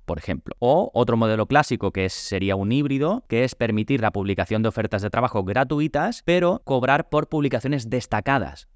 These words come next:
Es decir, si alguien quiere aparecer el primero, pues que pague, ¿no? Esto, digamos, serían los modelos clásicos y aquí, pues, te-, necesitáis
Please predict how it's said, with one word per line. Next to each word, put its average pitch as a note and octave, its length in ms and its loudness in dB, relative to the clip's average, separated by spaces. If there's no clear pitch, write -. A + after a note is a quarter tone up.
Es F2+ 100 -6
decir, G#2 320 -2
si - 100 -6
alguien G2+ 160 0
quiere A2+ 120 2
aparecer A2+ 480 0
el F2+ 100 -4
primero, C#3 500 2
pues G2+ 140 -2
que G2 80 0
pague, F2+ 320 0
¿no? D3 180 0
Esto, G#2+ 280 -2
digamos, A2+ 340 0
serían A#2 200 0
los A#2+ 120 2
modelos G2+ 340 0
clásicos B2+ 640 0
y G2+ 160 0
aquí, G2+ 240 -2
pues, - 160 0
te-, G#2 80 -2
necesitáis F#2 640 -2